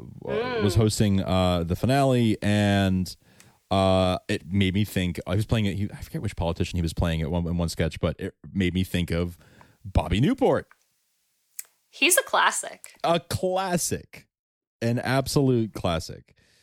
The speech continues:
Speaker 2: Bobby Newport.
Speaker 1: <laughs> He's also, like, more layered than they let on.
Speaker 2: It's true.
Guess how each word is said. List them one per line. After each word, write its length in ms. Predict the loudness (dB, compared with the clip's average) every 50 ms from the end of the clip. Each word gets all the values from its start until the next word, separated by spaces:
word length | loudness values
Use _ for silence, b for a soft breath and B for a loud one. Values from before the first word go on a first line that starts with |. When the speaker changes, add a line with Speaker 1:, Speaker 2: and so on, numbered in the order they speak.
| b b b b b b b b b
Speaker 2:
Bobby 760 | -20 -4 0 0 2 2 0 -2 0 0 0 0 0 -2 -4 -4
Newport. 840 | -4 -4 -4 -4 -4 -6 -6 -6 -6 -6 -6 -6 -6 -8 -8 -2 0
Speaker 1:
<laughs> 80 | 2 2 4 2 B B B B B B B B B -20 _ _ _ _ _ _ _ _ _ _ _ _ _ -20 -20 _ B B B B B B B B B B
He's 240 | _ -12 -6 -2 2
also, 280 | 4 4 4 6 6 6 8 8 6 6
like, 240 | 4 2 -2 -8 -20 -14 -6
more 360 | -4 -2 2 4 4 4 4
layered 540 | 4 4 4 6 6 6 6 6 4 2 2
than 160 | 0 2 2
they 120 | 2 2
let 200 | 2 4 4 4
on. 540 | 6 4 4 4 2 0 -2 -4 -8 -10 -12 -16 _ _ _ _ _ -2
Speaker 2:
It's 200 | 0 0 0 -2
true. 680 | -4 -4 -4 -2 0 0 2 2 0 0 -2 -6 -10